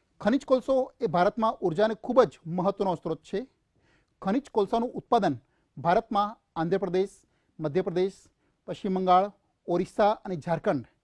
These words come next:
જેવા રાજ્યોમાં થાય છે. આ સિવાય આપણે જોવા જઈએ તો વિશ્વમાં ખનિજ કોલસાનું ઉત્પાદન એશિયા પેસિફિક વિસ્તારમાં આવેલા જુદા જુદા દેશોમાં થતું હોય છે, જેમાં આ વિસ્તારોમાં કોલસાનું જે કુલ ઉત્પાદન થાય છે,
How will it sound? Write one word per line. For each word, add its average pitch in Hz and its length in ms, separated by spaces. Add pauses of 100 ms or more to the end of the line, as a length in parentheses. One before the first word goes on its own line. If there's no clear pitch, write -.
(160)
જેવા 175 220
રાજ્યોમાં 151 360
થાય 127 160
છે. - 160 (720)
આ 220 80
સિવાય 254 240
આપણે 240 180
જોવા 233 220
જઈએ 226 140
તો 220 120
વિશ્વમાં 190 420 (1000)
ખનિજ 247 220
કોલસાનું 233 340
ઉત્પાદન 226 480 (240)
એશિયા 240 420
પેસિફિક 214 520 (460)
વિસ્તારમાં 233 520
આવેલા 202 420 (280)
જુદા 165 260
જુદા 226 140
દેશોમાં 180 360
થતું 160 220
હોય 151 100
છે, 208 220 (340)
જેમાં 190 300 (360)
આ 240 100
વિસ્તારોમાં 240 540
કોલસાનું 220 420
જે 233 60
કુલ - 300
ઉત્પાદન 226 340
થાય 233 200
છે, 131 240